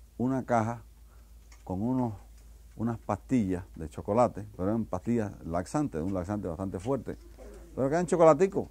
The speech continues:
eran unos chocolates. Ciento cincuenta pastillas de chocolatico esas.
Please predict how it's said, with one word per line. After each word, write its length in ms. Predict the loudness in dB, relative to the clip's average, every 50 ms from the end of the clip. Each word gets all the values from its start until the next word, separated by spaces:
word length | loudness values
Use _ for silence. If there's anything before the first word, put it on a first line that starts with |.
| -6
eran 140 | -4 -2 -2
unos 180 | 0 -2 -2 -4
chocolates. 420 | -4 -2 0 0 0 -2 -4 -8 -18 -18 -18 -20 -20 -20 -20 -20 -20 -20 -20 -18 -18 -18 -18 -18 -20 -20 -20 -20 -20 -20 -18 -18 -20 -20 -20 -20 -20 -20 -20 -20 -20 -20 -20 -20 -20 -20 -20 -20 -20 -20 -20 -16
Ciento 320 | -6 -2 0 0 0 -2 -2
cincuenta 500 | 0 0 2 4 4 4 6 6 4 4
pastillas 360 | 2 2 2 2 2 2 2
de 60 | 0
chocolatico 440 | 0 0 0 0 -2 -4 -4 -4 -4
esas. 140 | -4 -6